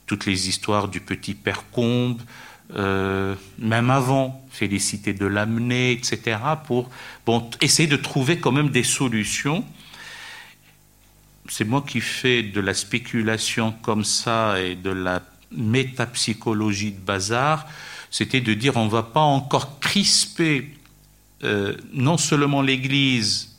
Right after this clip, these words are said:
mais surtout, euh, le reste de la population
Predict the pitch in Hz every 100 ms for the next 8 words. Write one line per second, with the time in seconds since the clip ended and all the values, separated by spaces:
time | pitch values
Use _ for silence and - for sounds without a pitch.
0 | - - 107 107 113 107 113 - - -
1 | 151 151 - - 151 139 110 113 101 98
2 | 98 95 92 90 113 110 - - 85 90
3 | 87 - 95 - 92 90 - - 180 208